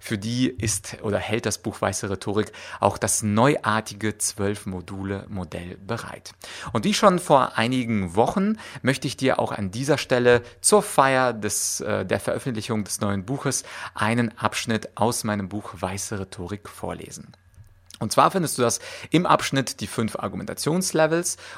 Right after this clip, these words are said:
und dort schreibe ich, und das ist jetzt das Buchzitat: "Je umstrittener deine These für deinen Zuhörer ist, beziehungsweise je weniger sie zu seinem Weltbild passt,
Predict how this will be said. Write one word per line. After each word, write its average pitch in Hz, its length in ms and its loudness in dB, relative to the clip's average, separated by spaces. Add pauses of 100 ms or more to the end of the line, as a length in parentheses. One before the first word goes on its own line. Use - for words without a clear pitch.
(100)
und - 400 -4
dort 113 400 6
schreibe - 560 -2
ich, - 320 -10
und 95 120 -8
das 104 140 -4
ist - 140 -2
jetzt - 260 -4
das 143 160 -2
Buchzitat: - 840 -12 (520)
"Je 107 300 0
umstrittener 160 800 0
deine 113 320 2
These 139 500 0
für - 180 -4
deinen 98 300 -2
Zuhörer 131 600 0
ist, - 380 -4 (320)
beziehungsweise 135 800 2 (240)
je 107 300 -2
weniger 143 420 2
sie 110 160 -4
zu 101 220 -4
seinem 107 680 0
Weltbild 110 520 -4
passt, - 420 -4